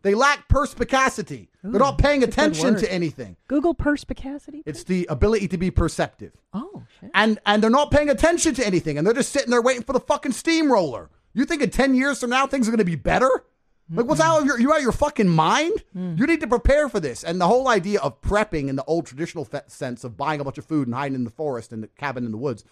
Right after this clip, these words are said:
Speaker 1: that ain't gonna work either. You
Speaker 2: Mm.
Speaker 1: need a global network. You need a secret society. You need places you can hide. You need money,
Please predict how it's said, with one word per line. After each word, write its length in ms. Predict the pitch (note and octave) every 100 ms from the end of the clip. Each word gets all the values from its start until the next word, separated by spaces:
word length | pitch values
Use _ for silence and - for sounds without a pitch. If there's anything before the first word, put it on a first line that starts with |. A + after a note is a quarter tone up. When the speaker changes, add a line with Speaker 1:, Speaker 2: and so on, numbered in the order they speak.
| _
Speaker 1:
that 160 | - D4+
ain't 100 | E4+
gonna 120 | D4+ C#4
work 200 | C4+ C#4
either. 320 | C4 B2+ - _
You 160 | F3+ F3
Speaker 2:
Mm. 20 | B3+
Speaker 1:
need 100 | G#3
a 60 |
global 380 | C#3+ G#3 C#4 C4+
network. 480 | A3 - E3 G3 - _ -
You 80 | F#3
need 60 |
a 40 | F3
secret 280 | C#4+ C4
society. 440 | G#3+ - F#3+ F3+ F3+
You 60 |
need 140 | F#3 -
places 300 | B3 B3+ A3+
you 60 |
can 100 | A3
hide. 360 | E3 D#3 D3 F3 -
You 100 | D#3
need 160 | F3+ D3
money, 400 | F3 G3+ A#3 B3+